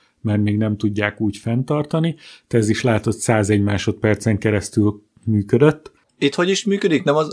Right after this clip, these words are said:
Speaker 2: nem az a probléma, hogy minél melegebb lesz, annál instabilabbá válik a plazma?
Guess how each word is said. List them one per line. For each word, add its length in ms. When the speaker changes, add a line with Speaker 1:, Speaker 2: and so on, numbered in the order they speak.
Speaker 2:
nem 240
az 120
a 60
probléma, 340
hogy 100
minél 240
melegebb 400
lesz, 220
annál 260
instabilabbá 680
válik 300
a 60
plazma? 480